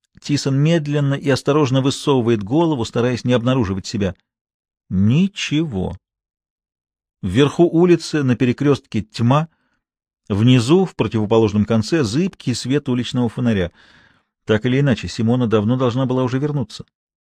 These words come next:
Слишком долго ее нет. Слишком тихо. Перед глазами комиссара не весь почему вновь возникает шахматная доска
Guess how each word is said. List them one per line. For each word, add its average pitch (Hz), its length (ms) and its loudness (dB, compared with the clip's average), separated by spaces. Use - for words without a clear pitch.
Слишком 113 520 -2
долго 127 360 4
ее 104 200 2
нет. 127 240 -4
Слишком 123 720 -2
тихо. - 540 -6
Перед 110 200 -2
глазами 123 360 4
комиссара 123 460 2
не 113 160 2
весь 120 160 -2
почему 120 340 -2
вновь 117 340 0
возникает 101 520 0
шахматная 98 500 -4
доска 147 420 0